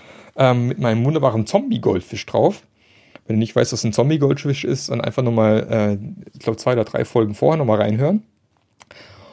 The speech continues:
Und, ähm, dann bekommst du solches T-Shirt von mir. Also einfach mir schreiben, T-Shirt-Größe mit angeben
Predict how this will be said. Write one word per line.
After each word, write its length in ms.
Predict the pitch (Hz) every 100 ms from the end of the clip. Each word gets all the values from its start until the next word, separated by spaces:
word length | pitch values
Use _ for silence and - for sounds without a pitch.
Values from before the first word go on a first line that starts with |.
| -
Und, 360 | - 156 165 -
ähm, 260 | 147 139 131
dann 140 | 135
bekommst 360 | 147 143 277 -
du 60 | 147
solches 300 | 123 117 -
T-Shirt 280 | 113 139
von 140 | 139 143
mir. 180 | 170 165
Also 160 | 117
einfach 360 | 160 175 160 - -
mir 180 | 123 123
schreiben, 540 | - 180 185 185 165
T-Shirt-Größe 560 | - 190 180 - 160 151
mit 140 | 139
angeben 520 | 135 131 120 117 120